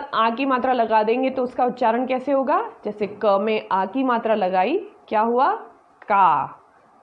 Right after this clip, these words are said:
ख में आ की मात्रा लगाई, क्या बन गया?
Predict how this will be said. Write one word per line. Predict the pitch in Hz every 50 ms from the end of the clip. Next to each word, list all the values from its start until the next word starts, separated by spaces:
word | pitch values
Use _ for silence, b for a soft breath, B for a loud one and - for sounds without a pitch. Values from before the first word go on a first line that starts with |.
| _ _ -
ख | - 226
में | 202 226 226 - -
आ | - 208 202
की | 202 208 277 254
मात्रा | 247 240 240 254 247 247
लगाई, | 240 233 233 262 277 285 381 453 480 453 - - - _ _ _ _ _ _ -
क्या | 220 208
बन | 214 220 226 220 233
गया? | 233 247 269 294 381